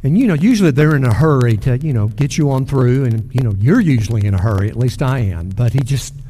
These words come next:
stood there and asked me all these questions about my family.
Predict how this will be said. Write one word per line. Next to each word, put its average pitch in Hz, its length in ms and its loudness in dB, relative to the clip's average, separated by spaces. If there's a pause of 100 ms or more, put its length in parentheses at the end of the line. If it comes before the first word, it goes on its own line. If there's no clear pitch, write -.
(180)
stood 208 420 -2
there 113 300 -2
and 110 280 -4 (100)
asked 156 340 -2
me 107 260 0 (320)
all 135 140 0
these 143 220 -2
questions 135 600 -2
about 117 300 -2
my 113 220 0
family. 113 560 -6